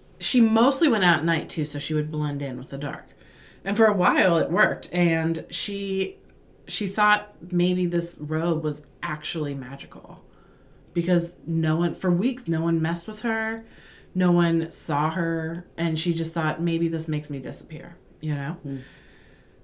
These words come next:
Speaker 1: But what she didn't know is that they did see her.
Speaker 2: Wow.
Speaker 1: And for weeks, the villagers had been secretly meeting, planning on how they were gonna get her. I don't know what they planned to do with her,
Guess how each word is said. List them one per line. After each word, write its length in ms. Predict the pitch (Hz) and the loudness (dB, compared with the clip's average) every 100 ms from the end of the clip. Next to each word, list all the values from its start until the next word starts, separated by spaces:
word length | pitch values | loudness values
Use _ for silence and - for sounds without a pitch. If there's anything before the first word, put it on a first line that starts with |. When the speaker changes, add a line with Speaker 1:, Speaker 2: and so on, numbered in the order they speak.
| - - - - - - | -20 -20 -20 -20 -20 -6
Speaker 1:
But 60 | 202 | 0
what 140 | 202 | 0
she 140 | - 175 | 2 0
didn't 320 | 156 254 302 | 4 4 4
know 360 | 160 127 123 139 151 - - - | 0 -2 -6 -8 -10 -16 -20 -6
is 120 | 180 | -2
that 160 | 165 147 | 0 0
they 200 | 151 139 135 - | -2 -4 -10 -4
did 340 | 170 196 208 | -2 0 -2
see 260 | - 87 113 | -6 -8 -12
her. 380 | 143 143 - 151 - _ - | -14 -14 -14 -18 -18 _ -20
Speaker 2:
Wow. 120 | 120 117 - - | -20 -20 -14 0
Speaker 1:
And 200 | 175 170 | 0 2
for 120 | 160 | 0
weeks, 720 | 151 156 208 247 156 - - | 2 2 4 4 2 -2 -14
the 420 | - 170 151 147 135 | -4 0 0 0 -2
villagers 540 | 143 208 233 135 131 | 0 2 2 0 -4
had 220 | 165 156 | -4 -2
been 400 | 156 151 143 143 - - - | 0 0 0 -4 -8 -18 -20
secretly 540 | - - 185 175 156 156 | -16 -4 -2 0 0 2
meeting, 720 | 156 170 185 151 143 147 - - | 2 2 0 0 -2 -6 -10 -12
planning 440 | - 170 165 160 | -4 0 0 -2
on 140 | 143 | -4
how 240 | 151 160 151 | -6 -4 -2
they 120 | 151 | -2
were 60 | 143 | -4
gonna 200 | 135 127 | -6 -8
get 280 | 131 131 - | -8 -12 -12
her. 260 | - - - _ - - - - - - | -18 -20 -20 _ -20 -20 -20 -20 -20 -8
I 80 | 151 | -2
don't 100 | 180 | 0
know 100 | 190 | 0
what 120 | 202 | -2
they 100 | 202 | -4
planned 300 | 190 214 190 | -6 -4 -4
to 80 | 190 | 0
do 160 | 180 185 | 0 0
with 140 | 208 | -2
her, 340 | 240 254 302 | -2 -2 -2